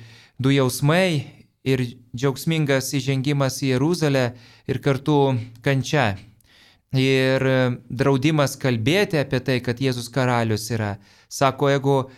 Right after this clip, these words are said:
nekalbėsi, akmenys pradės kalbėti." Ir iš tikrųjų įeisim paskui į didžiąją savaitę. Taigi gavėnia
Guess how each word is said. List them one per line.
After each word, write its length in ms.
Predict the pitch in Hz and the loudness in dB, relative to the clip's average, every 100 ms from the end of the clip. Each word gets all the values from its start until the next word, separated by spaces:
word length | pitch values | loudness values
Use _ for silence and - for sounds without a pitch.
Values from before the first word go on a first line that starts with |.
| - | -6
nekalbėsi, 760 | 139 139 143 139 131 170 170 147 - | -2 0 0 -2 0 -2 0 -4 0
akmenys 580 | 175 180 147 131 117 | -2 0 0 0 0
pradės 680 | 117 123 120 120 110 110 - - - | -2 -4 -2 -2 -2 -4 -12 -18 -4
kalbėti." 580 | 120 113 120 110 104 92 - - - - - | -2 0 0 0 -4 -10 -12 -20 -20 -18 -4
Ir 380 | 123 123 - - | -2 0 -4 -4
iš 160 | 131 - | -4 -2
tikrųjų 480 | 139 160 165 151 139 127 117 - - | -2 0 2 4 2 0 -4 -12 -12
įeisim 500 | 139 135 143 139 147 | -4 0 0 -2 -4
paskui 380 | 135 131 - 143 | -4 -4 -2 -2
į 60 | 131 | 0
didžiąją 280 | 135 139 131 | -2 0 -2
savaitę. 680 | 147 127 127 110 98 92 90 - - - _ | -2 -2 0 -2 -4 -8 -10 -20 -20 -20 _
Taigi 220 | 135 127 | -4 0
gavėnia 720 | 131 123 165 190 190 185 160 | 0 0 0 2 0 0 -4